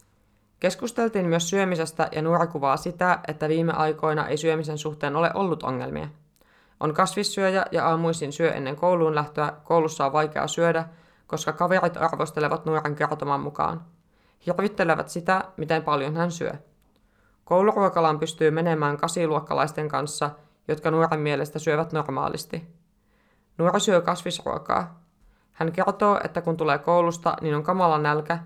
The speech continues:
koska kuitenkin koulussa syöty ruokamäärä ei ole kovin suuri. Ja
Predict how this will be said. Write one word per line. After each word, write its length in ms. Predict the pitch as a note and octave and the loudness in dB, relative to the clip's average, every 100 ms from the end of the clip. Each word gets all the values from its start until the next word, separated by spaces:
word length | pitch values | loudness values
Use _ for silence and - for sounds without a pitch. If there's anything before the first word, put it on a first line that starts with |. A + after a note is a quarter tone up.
| - _ | -14 _
koska 260 | - D3+ - | -6 -6 -4
kuitenkin 500 | - F3+ F3+ E3 D3 | -2 0 2 0 0
koulussa 380 | E3 E3 D#3 D3 | 4 4 2 -4
syöty 280 | D3+ D3 D3+ | -4 -2 -2
ruokamäärä 560 | D#3 D#3 D3+ D3 D3 D3 | 0 0 -2 -2 0 0
ei 220 | - E3+ | 2 0
ole 180 | A#2 D3+ | 0 -2
kovin 360 | D#3 D#3 C#3+ | -2 0 0
suuri. 540 | D3+ F3 F3 E3+ F3 - - _ _ _ _ - - - - _ - - - - | 0 -2 0 2 0 -2 -20 _ _ _ _ -20 -20 -20 -20 _ -20 -20 -20 0
Ja 320 | D#3 D3+ - | 4 4 2